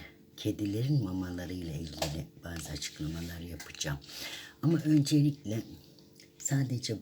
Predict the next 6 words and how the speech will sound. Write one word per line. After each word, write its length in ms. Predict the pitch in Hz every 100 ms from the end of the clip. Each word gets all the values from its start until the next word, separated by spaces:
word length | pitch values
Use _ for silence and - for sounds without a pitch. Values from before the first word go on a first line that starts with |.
| - - -
bizlerin, 760 | 127 107 98 113 110 107 87 78
yani 300 | 101 101 98
insanların 800 | 98 104 95 101 98 101 110 123
kullandığı 540 | 107 92 92 92 104
şampuanlarla 880 | 117 - 92 80 98 92 92 92 87
ilgili 480 | 87 82 78 82 76